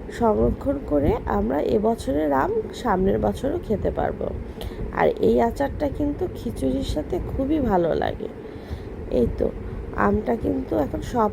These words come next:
কিছু দেওয়া শেষ। আমি এখন সিরকাও দিয়ে নিলাম। তারপর এখন একটা চামিচ দিয়ে খুব ভালো করে আচারটা মেখে নিব। খুব ভালো করে যাতে সমস্ত মশলাগুলো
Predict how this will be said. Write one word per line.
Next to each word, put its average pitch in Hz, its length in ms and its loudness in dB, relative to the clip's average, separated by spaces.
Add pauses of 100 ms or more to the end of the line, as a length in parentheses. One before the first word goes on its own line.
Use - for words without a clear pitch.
কিছু - 300 -6
দেওয়া 208 320 2 (140)
শেষ। 349 220 0 (800)
আমি 196 300 2
এখন 226 220 0
সিরকাও 214 580 0
দিয়ে 240 280 4
নিলাম। 269 340 0 (540)
তারপর 185 420 0
এখন 220 300 0
একটা 277 280 -2 (420)
চামিচ 226 440 2
দিয়ে 294 160 2 (120)
খুব 294 260 0
ভালো 190 380 4
করে 262 200 0
আচারটা 196 500 -2
মেখে 220 400 0
নিব। - 200 -4 (1040)
খুব 285 280 2
ভালো 202 340 4 (100)
করে 294 220 2
যাতে 269 280 -2 (140)
সমস্ত 226 420 -2 (200)
মশলাগুলো 254 1200 2